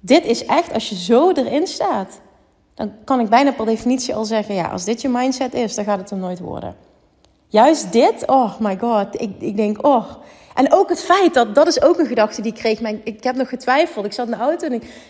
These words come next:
ik was aan het denken: van: goh, ga ik hier een podcast? Ik heb nog getwijfeld of ik dit zou gaan benoemen, maar ik ga het wel doen. Ik persoonlijk vind het heel heftig als jij zegt, ik kan,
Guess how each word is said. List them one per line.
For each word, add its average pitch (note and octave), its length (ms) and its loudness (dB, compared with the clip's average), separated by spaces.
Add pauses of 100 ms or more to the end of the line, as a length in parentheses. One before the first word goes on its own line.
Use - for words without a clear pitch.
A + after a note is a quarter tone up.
(120)
ik - 60 -20
was A3+ 140 -4
aan A3+ 60 -2
het G#3 100 -4
denken: B3+ 260 0
van: - 80 -16
goh, A3 240 0
ga A#3 80 -2
ik A#3 80 -2
hier A#3 100 -8
een A#3 60 -2
podcast? C#4+ 280 -4
Ik A#3 60 -8
heb A#3+ 80 -2
nog A3+ 100 -4
getwijfeld C#4+ 520 0
of A#3 60 -6
ik A3 80 -4
dit C#4+ 160 2
zou B3+ 140 0
gaan A#3 140 0
benoemen, A#3 200 0
maar G#3 100 -2
ik - 60 -18
ga C4+ 80 -2
het B3+ 120 -4
wel A3+ 220 -2
doen. F#3+ 300 -6 (680)
Ik F4+ 220 4
persoonlijk D#4 560 2
vind B3+ 160 0
het A3 120 -2
heel A3+ 480 2
heftig G#3 680 -2 (340)
als G#3 180 -6
jij G#3+ 260 2
zegt, A#3+ 560 -2 (1300)
ik A3+ 140 -2
kan, G3+ 420 0